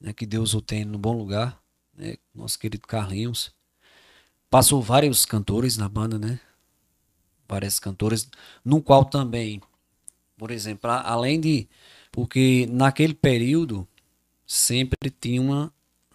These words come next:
até hoje é comentado, né? "Rapaz, é, a fixação tem um teste. Então, pra tu ficar lá, tu tem que passar pelo teste com o Fabrício." Então, esse teste era bem comentado, calçadão de Campina Grande, né?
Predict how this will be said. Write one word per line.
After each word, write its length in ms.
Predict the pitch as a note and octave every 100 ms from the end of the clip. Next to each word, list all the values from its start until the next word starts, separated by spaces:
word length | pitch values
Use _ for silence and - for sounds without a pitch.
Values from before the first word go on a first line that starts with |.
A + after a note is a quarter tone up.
| _ -
até 280 | - C#3 D#3
hoje 340 | D3 D3+ D3+
é 40 |
comentado, 640 | D3+ D3+ E3 D3+ A2 G2 F#2
né? 300 | G#2 B2+ C3 _ _ _ _ -
"Rapaz, 640 | A#2 - D3 D3 A#2 - -
é, 380 | B2+ A#2 A2+
a 100 | A2
fixação 560 | A#2+ C#3 - C3+ - C3
tem 140 | C#3+
um 100 | D3
teste. 520 | C3 G#2+ F#2+ - - - _ _ _ _ _ _ _ _ _
Então, 180 | - G#2+
pra 160 | A#2
tu 140 | - -
ficar 320 | B2+ - A#2
lá, 160 | G#2+
tu 80 | G#2+
tem 160 | A#2+ A#2+
que 60 | -
passar 300 | B2 - A#2
pelo 340 | B2+ B2 - _
teste 360 | A#2+ A#2+ - - _ _
com 120 | C#3
o 20 | C#3
Fabrício." 580 | D3 A2 G2 - - - _ _ _ _ - - _ _
Então, 160 | - D3+
esse 240 | E3 D#3+
teste 320 | D#3 D3+ D#3+ D#3+
era 80 |
bem 160 | C3+ D#3+
comentado, 840 | E3 F#3 F#3+ - B2+ D#3 D3 B2+ A#2+ -
calçadão 440 | B2+ A#2 A#2+ A2+
de 60 | A2+
Campina 360 | A#2+ - A2+
Grande, 480 | A#2 B2+ C#3+ B2+ G#2 - -
né? 280 | G2 A2